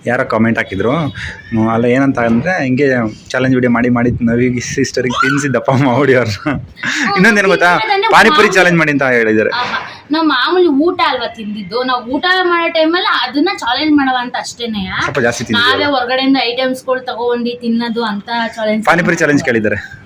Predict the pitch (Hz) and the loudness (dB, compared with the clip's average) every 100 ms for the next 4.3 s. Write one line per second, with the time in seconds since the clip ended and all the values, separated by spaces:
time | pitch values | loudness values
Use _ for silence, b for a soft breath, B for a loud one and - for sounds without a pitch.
0 | 185 180 170 175 180 214 202 233 247 240 | -6 -6 -6 -8 -6 -6 -4 -6 -6 -8
1 | 233 226 247 226 214 226 220 233 240 214 | -6 -4 -4 -4 -6 -8 -6 -6 -6 -6
2 | 220 233 226 - - - 233 233 - 226 | -6 -6 -8 -10 -20 -12 -8 -6 -6 -6
3 | 226 262 285 330 147 156 151 143 208 120 | -6 -4 -2 2 2 4 2 0 2 0
4 | 104 92 95 | 0 -2 -4